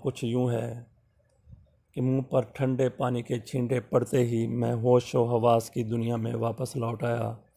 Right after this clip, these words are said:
راجو نے میرا سر اپنی گود میں رکھا ہوا تھا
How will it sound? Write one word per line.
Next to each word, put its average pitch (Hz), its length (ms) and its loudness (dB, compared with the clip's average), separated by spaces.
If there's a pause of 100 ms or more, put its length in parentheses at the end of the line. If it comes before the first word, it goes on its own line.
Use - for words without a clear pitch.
(560)
راجو 120 300 0
نے 120 140 2
میرا 117 300 2
سر 120 220 -2
اپنی 117 300 -4
گود 113 220 0
میں 117 160 0
رکھا 117 260 0
ہوا 117 240 6
تھا 113 360 -4